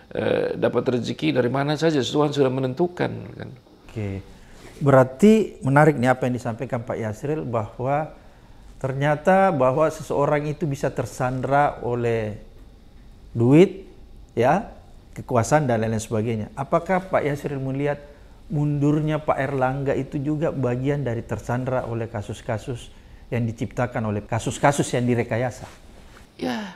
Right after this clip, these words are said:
Speaker 1: saya kira bukan rahasia umum lagi kan, dengan sebelum maju Pak Erlangga jadi, eh, presiden, dia mundur karena bertemu Pak Jokowi.
Speaker 2: Hmm.
Speaker 1: Ini sekarang karena ketemu Pak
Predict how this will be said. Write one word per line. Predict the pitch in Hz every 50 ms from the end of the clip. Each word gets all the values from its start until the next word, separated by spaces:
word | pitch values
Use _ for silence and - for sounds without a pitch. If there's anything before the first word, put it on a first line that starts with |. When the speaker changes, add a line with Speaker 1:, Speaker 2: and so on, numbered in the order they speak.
| - - - _ _ _ _
Speaker 1:
saya | - - - 196
kira | - - - - 320 254
bukan | 214 151 139 127 110
rahasia | 107 110 110 107 - 117 110 76
umum | 107 113 113 113 113 113
lagi | 123 131 160 - 247 240 - -
kan, | - 85 101 120 135 120 104
dengan | 87 90 101 95
sebelum | 101 101 107 76 82 98 107 107
maju | 104 104 110 107 107 101 107 107
Pak | - 98 87 69
Erlangga | 87 101 95 101 104 98 101 104 98
jadi, | 92 95 95 95 92 90 90 - - - - - - - - - - - -
eh, | - 87 - - -
presiden, | - - 85 - 104 87 87 95 98 101 101
dia | 104 95 95 90
mundur | 78 85 90 95 98 95 98 123 135 131 101 - - - - -
karena | - 85 80 67 65 80 85 87 85 - - -
bertemu | - - - - - - 87 92
Pak | - - - - -
Jokowi. | - - - - - 80 82 92 87 - - - - - -
Speaker 2:
Hmm. | - - -
Speaker 1:
Ini | - 104 - 127 135 143 143 135
sekarang | - - - 117 110 120 131 135 131 135 123
karena | - - - - 110 117 120 110 - -
ketemu | - 113 - 104 107 110 107 101
Pak | 107 104 98 90 - - - - -